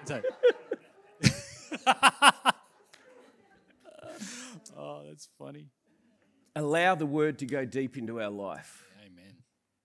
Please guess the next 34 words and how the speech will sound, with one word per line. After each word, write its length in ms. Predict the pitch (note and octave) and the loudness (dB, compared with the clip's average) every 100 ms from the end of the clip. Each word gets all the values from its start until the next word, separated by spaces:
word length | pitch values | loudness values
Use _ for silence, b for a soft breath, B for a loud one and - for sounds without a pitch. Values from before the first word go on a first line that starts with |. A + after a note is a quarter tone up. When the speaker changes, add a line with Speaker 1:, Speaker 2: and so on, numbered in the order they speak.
| - | -6
Speaker 2:
And 120 | D#3+ | -4
do 60 | |
you 60 | A#3+ | 0
know 100 | A3+ | 2
what? 180 | F#3+ E3+ | 2 2
No 120 | F3 | 0
matter 300 | F3 G3 F3 | 0 0 0
what 260 | E3 A3 - | 0 -4 -4
stage 400 | - F3+ F#3 D#3+ | -4 0 0 -2
you're 100 | D#3+ | 0
at, 180 | D3+ - | 0 0
you 80 | G#3+ | 0
might 200 | G#3+ D3+ | 0 2
say, 180 | F#3+ D#3 | 0 0
"Yeah, 180 | F#3 F3+ | 0 0
yeah, 240 | D#3 D3+ E3 | 0 0 0
I've 100 | C#3+ | -2
read 240 | E3 C#3+ | -4 -4
this 120 | D3 - | -6 -8
scripture. 360 | - D3+ - - | -6 -6 -6 0
I 240 | G3+ G3+ | 2 4
know 640 | D3+ C#3 C#3 E3 E3 C#3 B2 | 2 0 0 0 2 0 -2
this 280 | A2+ A#2+ | -6 -8
scripture 460 | - - B2+ - A2+ | -12 -12 -14 -10 -12
so 320 | - D3+ C3 | -8 -2 -2
well." 380 | A#2 A#2+ G#2+ G#2 b b b b b _ _ _ _ _ _ _ _ _ _ - _ _ _ _ _ _ | 0 0 -2 -4 b b b b b _ _ _ _ _ _ _ _ _ _ -20 _ _ _ _ _ _
Jesus 380 | - F#3 F#3 D3+ | -4 -2 -2 -4
said 360 | - E3 C#3 B2+ | -4 0 -2 0
there'll 120 | B2+ | -6
come 220 | - D3 | -2 -2
a 60 | A#2+ | -2
day 280 | G#2+ C#3 B2 | -2 -2 -2
when 160 | A#2+ | -4
he'll, 100 | A#2+ | -6